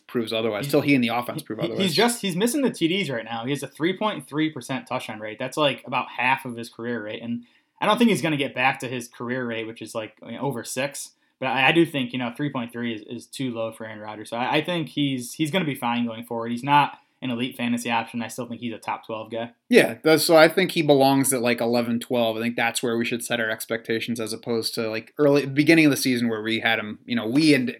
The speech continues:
Speaker 1: we collectively as a fantasy,
Speaker 2: Right.
Speaker 1: um, you know, community had him, like, fourth, fifth,
Speaker 2: Yep.
Speaker 1: something like that.
Speaker 2: Yeah, I agree with that.
Speaker 1: Uh, Darius Slay, the cornerback for the Lions, returned to the practice field. We'll see if he's ready to play in this game. If he's out, certainly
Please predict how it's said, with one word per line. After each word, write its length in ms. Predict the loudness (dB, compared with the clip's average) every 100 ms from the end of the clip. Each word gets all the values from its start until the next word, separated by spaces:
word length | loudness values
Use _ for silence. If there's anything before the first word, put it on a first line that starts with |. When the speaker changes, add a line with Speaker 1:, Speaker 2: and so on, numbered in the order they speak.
| -10
Speaker 1:
we 260 | 0 2 2
collectively 600 | 0 2 2 0 -2 0
as 80 | 0
a 60 | -4
fantasy, 560 | -2 0 0 0 -2 -4
Speaker 2:
Right. 140 | -12 -18 _
Speaker 1:
um, 360 | -4 -4 -8 _ _ _
you 160 | -6 -6
know, 80 | -4
community 540 | 0 2 2 0 -6
had 200 | -4 -2
him, 140 | -4
like, 160 | -8 -14 _ -20 -8
fourth, 280 | -6 -8 -14 -8
fifth, 200 | 0 0
Speaker 2:
Yep. 100 | 0
Speaker 1:
something 160 | -6
like 120 | -8 -8
that. 220 | -10 -6
Speaker 2:
Yeah, 120 | -6
I 20 |
agree 160 | -4 -6
with 100 | -8
that. 140 | -14 -18 _ _ 6
Speaker 1:
Uh, 160 | 8 10
Darius 400 | 12 12 12 8
Slay, 500 | 10 10 10 6 4
the 200 | 6 6
cornerback 480 | 6 4 8 6 6
for 100 | 2
the 80 | 4
Lions, 380 | 4 4 2 0
returned 240 | -2 0
to 40 |
the 60 | 0
practice 400 | 2 0 0 -6
field. 300 | 0 2 2
We'll 100 | 2
see 400 | 0 2 2 2
if 120 | 2
he's 220 | 0 0
ready 140 | 0 -2
to 80 | -2
play 220 | -2 0
in 80 | 0
this 160 | -4
game. 220 | -2 -4
If 80 | -4
he's 180 | -6 -4
out, 340 | -4 -4 -6
certainly 400 | -8 -6 -6 -8